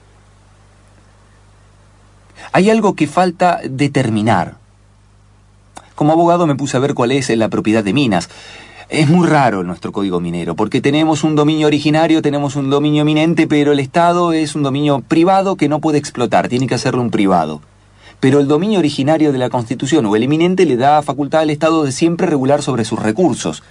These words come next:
siempre. Ahora, esa mina es privada y lo que saquen de la mina es privado. Y uno cree que,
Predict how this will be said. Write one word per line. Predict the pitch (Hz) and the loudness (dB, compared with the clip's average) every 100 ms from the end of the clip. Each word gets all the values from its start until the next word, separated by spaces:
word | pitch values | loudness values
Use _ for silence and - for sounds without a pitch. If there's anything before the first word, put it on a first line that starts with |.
| - - | -20 -14
siempre. | - 160 170 113 87 82 - _ _ _ - | -4 2 2 0 -4 -6 -10 _ _ _ -4
Ahora, | 110 117 113 90 76 | 0 2 2 0 -4
esa | 120 131 156 | -4 -2 -2
mina | 185 214 156 | 0 0 0
es | 147 | 0
privada | 139 147 180 156 95 87 | -2 0 2 2 0 -2
y | |
lo | 113 | -4
que | 156 | -4
saquen | 151 180 180 | -4 -2 -2
de | 185 | 0
la | 190 | 0
mina | 196 175 160 | 0 0 0
es | 147 | 0
privado. | 143 117 143 104 87 - _ _ _ _ _ _ _ _ _ _ _ _ - | -2 0 2 0 -2 -10 _ _ _ _ _ _ _ _ _ _ _ _ -4
Y | 123 | 0
uno | 151 151 | 0 2
cree | 170 165 | 2 2
que, | 165 151 160 | 2 0 -2